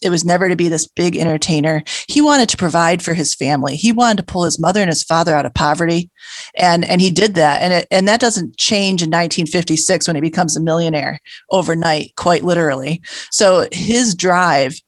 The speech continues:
is to pull his mother and father out of poverty without question. And that is why he creates this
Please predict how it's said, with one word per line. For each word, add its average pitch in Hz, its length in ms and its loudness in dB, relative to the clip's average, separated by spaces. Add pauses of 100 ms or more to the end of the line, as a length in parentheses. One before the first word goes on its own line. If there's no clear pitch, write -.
(380)
is 180 220 0
to 175 100 -4
pull 175 300 0
his 175 240 0
mother 160 240 2
and 151 100 -2
father 156 300 2
out 135 120 0
of 117 80 -6
poverty 139 400 -2
without 160 380 -2
question. - 420 0
And 165 140 0
that 208 140 2
is 220 200 2
why 170 180 2
he 170 120 -2
creates 170 320 -4
this 165 240 -2